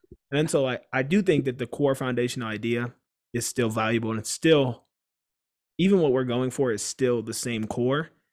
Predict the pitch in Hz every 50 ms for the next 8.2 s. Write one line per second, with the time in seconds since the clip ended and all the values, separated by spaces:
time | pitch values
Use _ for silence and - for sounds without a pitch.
0 | _ _ _ - 127 - - 139 - 131 - 127 120 110 107 131 131 135 135 123
1 | 120 113 110 113 117 113 - 120 107 110 110 113 120 120 131 127 127 123 113 -
2 | - 113 113 104 - 107 101 - - 110 101 101 - 107 104 101 82 73 101 101
3 | - - 104 98 92 78 - - - - _ _ - 131 143 196 175 131 117 113
4 | 180 196 190 175 139 131 143 175 196 202 190 202 202 - 185 175 - 202 180 170
5 | 156 160 170 175 190 190 185 185 180 180 - - 143 151 160 156 156 147 156 151
6 | 139 131 160 151 143 143 - 143 135 127 120 113 110 107 104 104 _ - 123 117
7 | 120 101 - - 92 95 - - - - - _ _ _ - 117 123 123 120 113
8 | 107 101 95 85